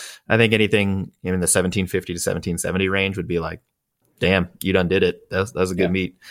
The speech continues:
Speaker 2: Yeah.
Speaker 1: And my plan is to not push squats or bench only, only because, like, what's the point? I don't
Speaker 2: Yeah.
Speaker 1: need to, like, I'm not gonna win a national meet or, like,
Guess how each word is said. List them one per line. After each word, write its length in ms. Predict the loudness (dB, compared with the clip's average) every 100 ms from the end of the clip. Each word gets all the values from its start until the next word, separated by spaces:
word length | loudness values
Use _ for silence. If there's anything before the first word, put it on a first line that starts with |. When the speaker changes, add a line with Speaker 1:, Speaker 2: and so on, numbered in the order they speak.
| -20 _
Speaker 2:
Yeah. 100 | 0
Speaker 1:
And 40 | 2
my 100 | 2
plan 320 | 4 4 4
is 200 | 2 2
to 100 | 0
not 260 | 2 2
push 180 | 2 2
squats 440 | 2 0 0 0 0
or 380 | 0 0 -2 -6 -2
bench 540 | 0 2 0 -4 -6 _ 2
only, 200 | 4 4
only 240 | 4 6 4
because, 340 | 2 0 0
like, 200 | -2 -4 _ _ -20 _
what's 380 | 0 2 2 -2
the 100 | -6
point? 380 | -8 -6 -6 -8 -2
I 80 | 0
don't 160 | 2
Speaker 2:
Yeah. 80 | 0
Speaker 1:
need 200 | 0 -2
to, 60 | -2
like, 340 | -4 -6 -12 -20 -20 -8 0
I'm 140 | 2
not 300 | 4 2 -4 _ _ _ _ _ _ _ _ _ _ 0
gonna 180 | 2 4
win 200 | 2 0
a 60 | -2
national 520 | -2 -2 0 0 0
meet 320 | -4 -8 -6
or, 160 | -2 -2
like, 360 | -4 -8 -12